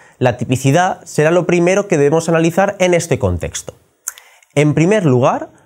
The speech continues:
una tipicidad desde un punto de vista objetivo, es decir, preguntarnos si la acción humana reúne los requisitos contenidos en el tipo penal,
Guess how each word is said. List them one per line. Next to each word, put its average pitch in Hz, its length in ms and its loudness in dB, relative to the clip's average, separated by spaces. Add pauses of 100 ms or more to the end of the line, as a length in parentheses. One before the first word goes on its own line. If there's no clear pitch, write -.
(120)
una 165 280 0
tipicidad 190 640 0
desde 151 240 0
un 165 120 0
punto 165 200 0
de 147 80 4
vista 156 260 0
objetivo, 104 600 -2 (300)
es 123 140 2
decir, 85 340 -2 (440)
preguntarnos 120 720 2
si 123 100 0
la 98 100 4
acción 147 300 0
humana 180 800 -2
reúne 143 400 2
los 156 120 2
requisitos 180 520 -2
contenidos 190 720 0
en 190 100 2
el 151 140 0
tipo 160 280 -2
penal, 92 340 -4